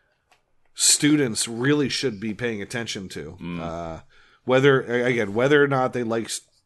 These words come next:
Speaker 1: the movie or whether or not they even like Star Wars, I think that this is a wonderfully put together scene. But, but for, if we're talking effects, um, I, I, I put it at, I put it at seven and a half.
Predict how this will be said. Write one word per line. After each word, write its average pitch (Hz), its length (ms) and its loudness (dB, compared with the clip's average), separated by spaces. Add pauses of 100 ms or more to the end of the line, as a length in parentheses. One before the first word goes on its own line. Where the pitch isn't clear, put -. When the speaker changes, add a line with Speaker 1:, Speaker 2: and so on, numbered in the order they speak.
(140)
Speaker 1:
the 120 160 -2
movie 120 340 0
or 104 100 0
whether 120 240 0
or 123 40 -4
not 117 100 -4
they 113 100 -4
even 113 160 -6
like 101 140 -6
Star 120 460 0
Wars, 92 300 -6
I 92 80 -6
think 104 240 -10
that 98 160 -8
this 107 180 -6
is 107 200 -8 (400)
a 104 60 -4
wonderfully 117 440 2
put 113 180 -4
together 101 280 -6
scene. 110 240 -4
But, 107 260 -4
but 104 180 -4
for, 123 220 -4
if 113 140 -6
we're 117 80 -6
talking 131 280 0
effects, - 640 -4 (680)
um, 95 800 -2 (360)
I, 123 240 -2
I, 123 260 -4
I 123 40 2
put 127 180 -2
it 110 60 -4
at, 110 140 0
I 101 100 -2
put 113 220 -4
it 98 60 -6
at 95 120 -4
seven 92 240 -6
and 87 80 -10
a - 60 -12
half. 78 320 -14